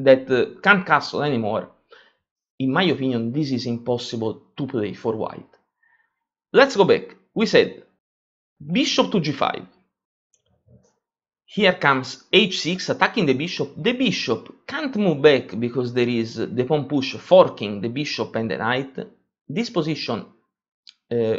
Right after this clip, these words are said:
white continues with bishop to f six. The idea is to lose the bishop, but at least with the damage to the pawn structure. Probably this is the only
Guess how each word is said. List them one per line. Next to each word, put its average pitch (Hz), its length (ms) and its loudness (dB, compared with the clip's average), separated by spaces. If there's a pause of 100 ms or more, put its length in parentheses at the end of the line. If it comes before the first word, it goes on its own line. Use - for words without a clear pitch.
white 131 420 0
continues 120 420 -4
with 117 220 -10 (100)
bishop - 400 -6
to - 120 -4
f - 80 -8
six. - 360 -12 (520)
The 131 180 4
idea 156 600 2
is - 180 -12
to 123 120 -4
lose 247 200 2
the 170 100 4
bishop, 147 460 -4
but 151 260 0
at 160 160 4
least 208 420 -2
with 131 260 0
the 120 80 2
damage 180 420 2
to 180 100 0
the 175 100 2
pawn - 180 -2
structure. - 560 0 (500)
Probably 156 600 4
this 165 340 -2
is 156 380 -2
the 127 160 -2
only 180 560 0